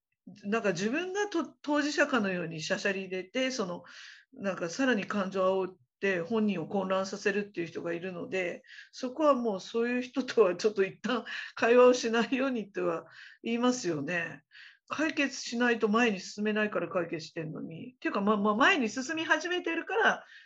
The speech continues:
あの、過去のことを処理しているのに、前に進んでる人を引っ張り戻さなくていいよね。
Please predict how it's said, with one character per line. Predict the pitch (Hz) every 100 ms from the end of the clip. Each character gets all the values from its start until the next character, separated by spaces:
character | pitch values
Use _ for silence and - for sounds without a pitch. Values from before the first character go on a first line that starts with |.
| _
あ | 196
の、 | 185
過 | 202 254
去 | 220
の | 190
こ | 196
と | 196 254
を | 180
処 | - 214
理 |
し | 175
て | -
い | 175
る | 170
の | 160 160
に、 | 190 202 170 - _ _ _ _ _ -
前 | 202 208 330 349
に | 214
進 | - 233 262 262
ん |
で | 254 254
る | 247
人 | - 180
を | 165 180 175
引 | 160 247
っ |
張 | -
り | 311
戻 | 285 285
さ | 339 294
な | 294
く |
て | -
い | 190
い |
よ | 170 151
ね。 | 127